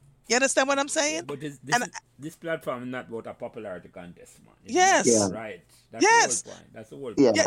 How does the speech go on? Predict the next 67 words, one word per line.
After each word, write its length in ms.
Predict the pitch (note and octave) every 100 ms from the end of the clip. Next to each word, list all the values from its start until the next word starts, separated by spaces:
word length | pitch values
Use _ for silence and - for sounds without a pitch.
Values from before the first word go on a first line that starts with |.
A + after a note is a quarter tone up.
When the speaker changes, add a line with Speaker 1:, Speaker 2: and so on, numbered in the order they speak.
| D4 F4+
Speaker 1:
yeah, 60 |
ge-, 200 | A3 A3 -
I 100 | A#3+
get 260 | B3 G4+
it, 120 | D4 -
though. 240 | E3+ - -
I 100 | F#3+
get 240 | D#3 C#4+
it, 60 | F3
Speaker 3:
I 60 |
Speaker 1:
though. 80 | F#3+
Speaker 3:
know 100 | G3
Speaker 1:
But 60 | G3
I'm 60 |
Speaker 3:
it 40 | F#3+
shouldn't 140 | G#3 A#3
Speaker 1:
saying 80 | D#4+
Speaker 3:
be 100 | F3
Speaker 1:
to 40 | A#3
you 60 |
Speaker 3:
political 840 | G3 F#3 F3+ E3 - D#3 D#3+ D#3+ D#3
because 320 | D#3+ - E3
you 80 | E3
want 240 | F3+ E3+ E3
people 260 | F#3+ F3+
to 60 | E3
be 140 | E3+ E3+ - -
free 480 | E3 E3 D#3 D3+ D3
just 300 | C#3+ D3 -
to 60 | G#4+
Speaker 1:
Yes. 360 | A4+ D#4+ F3
Speaker 3:
explain 220 | D#3 D3 C#3
Speaker 2:
Yeah, 60 | -
yeah, 160 | C3
Speaker 3:
and, 120 | C3
Speaker 2:
exactly, 400 | C3+ E3+ C3+ B2 A#2
Speaker 3:
and 80 |
Speaker 2:
exactly. 320 | D3 C#3+ C3 C#3+
Speaker 3:
you 60 |
Speaker 2:
But 60 | D#3
Speaker 3:
get 100 | D#3+
Speaker 2:
I, 20 |
Speaker 3:
it, 60 | C#3+ C#3+
that's 160 | D3+
Speaker 2:
yeah, 160 | D#3 C3
Speaker 3:
the 40 | C3+
whole 100 | B2
point. 200 | A#2+ C#3+
Speaker 2:
yeah, 220 | D3+ D3
yeah, 280 | C#3+ C#3 A2+
yeah. 240 | C3 B2
I 40 | D#3
just, 240 | F#3 - _ _ _ -
I 100 | E3
just 220 | G3 -
fun 300 | F#3 A3+ F#3 D3+
memories 360 | C3+ B2 G#2+
I 140 | A#2 G2+
focus 420 | A2 G2 F#2 -
on. 80 | -
Speaker 3:
Yeah, 80 | D3+
man. 80 | D3+
Speaker 2:
One 220 | A#2 G2+
thing, 180 | F2 C#2+ -
it's 80 | -
just 160 |
a 60 | G#2+